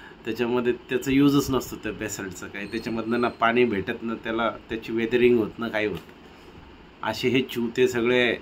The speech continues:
भरलेले आहे वरती आणि त्यांना भीती पण वाटत नाही आहे की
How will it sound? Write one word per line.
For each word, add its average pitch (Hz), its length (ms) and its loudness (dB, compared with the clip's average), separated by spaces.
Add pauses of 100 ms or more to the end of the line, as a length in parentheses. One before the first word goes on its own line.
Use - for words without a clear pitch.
(160)
भरलेले 117 400 4
आहे 120 80 8
वरती 107 400 0 (1080)
आणि 120 680 2 (140)
त्यांना 131 220 0
भीती 120 240 4
पण 147 160 6
वाटत 143 280 6
नाही 104 260 0
आहे 98 140 -10 (1160)
की 139 280 4